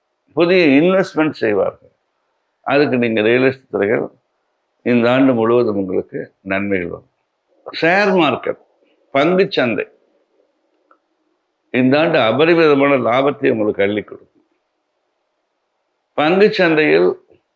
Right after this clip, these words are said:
நான் சொன்ன உடனே போய் பத்து கோடி ரூபாய் முதலீடு பண்ணக்கூடாது. ஓரளவுக்கு நீங்கள் அதில் அனுபவம் இருக்கிறீர்கள்,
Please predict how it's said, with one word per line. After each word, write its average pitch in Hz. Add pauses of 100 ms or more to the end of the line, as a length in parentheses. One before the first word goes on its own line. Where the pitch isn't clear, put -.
(880)
நான் 139
சொன்ன 165
உடனே 160 (100)
போய் 147 (120)
பத்து 135
கோடி 135
ரூபாய் 143
முதலீடு 131
பண்ணக்கூடாது. 104 (1800)
ஓரளவுக்கு 143
நீங்கள் 131
அதில் 110
அனுபவம் 135
இருக்கிறீர்கள், 104